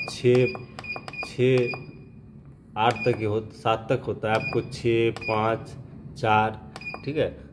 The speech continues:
दोस्तों। लेकिन आप ज़्यादातर इसको चार पे ही रखिएगा। इससे क्या होगा, जैसे टाका आपका लंबा है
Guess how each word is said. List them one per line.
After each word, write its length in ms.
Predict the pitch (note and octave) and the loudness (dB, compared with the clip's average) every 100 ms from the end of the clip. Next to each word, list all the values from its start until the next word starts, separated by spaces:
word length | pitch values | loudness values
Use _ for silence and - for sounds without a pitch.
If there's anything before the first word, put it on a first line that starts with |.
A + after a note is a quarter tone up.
| - | -6
दोस्तों। 340 | A#2+ - E3 | -6 -2 0
लेकिन 340 | D3 C#3 C#3+ C3 | 0 2 2 2
आप 320 | C3 C3 G2 | 0 -2 0
ज़्यादातर 360 | A#2 A#2 B2 B2+ | 2 4 2 0
इसको 320 | - - C3 - - - | -4 -6 -6 -6 -14 4
चार 320 | A2+ A2+ - | 6 6 2
पे 60 | B2+ | -2
ही 160 | A2+ | 0
रखिएगा। 400 | F#2 - G2 C3 - - - - - - - - - | -2 -2 -4 -4 -8 -16 -16 -16 -16 -18 -18 -12 -10
इससे 220 | - C3 | -2 2
क्या 100 | B2 | 6
होगा, 120 | A#2+ | 6
जैसे 300 | A#2+ A#2 G#2+ | 6 2 2
टाका 480 | A2 - A2 G2+ A#2+ | -4 -2 -2 0 0
आपका 300 | A2+ - A#2 | 0 0 -2
लंबा 380 | G#2+ G#2 A2 A2 | 0 0 0 0
है 160 | A2 | 0